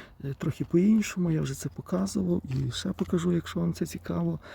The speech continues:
Але, в принципі, можна зараз і вкорінювати. Зараз ще не пізно вкорінювати широколисту гортензію.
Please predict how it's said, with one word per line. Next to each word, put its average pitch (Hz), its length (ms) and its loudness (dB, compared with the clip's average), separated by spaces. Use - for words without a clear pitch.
Але, 208 220 6
в 165 40 2
принципі, 202 480 0
можна 170 340 2
зараз 151 340 0
і - 20 -4
вкорінювати. 139 600 -4
Зараз 165 220 0
ще - 120 0
не 175 120 6
пізно 147 320 0
вкорінювати 196 560 2
широколисту 147 640 -2
гортензію. 202 600 2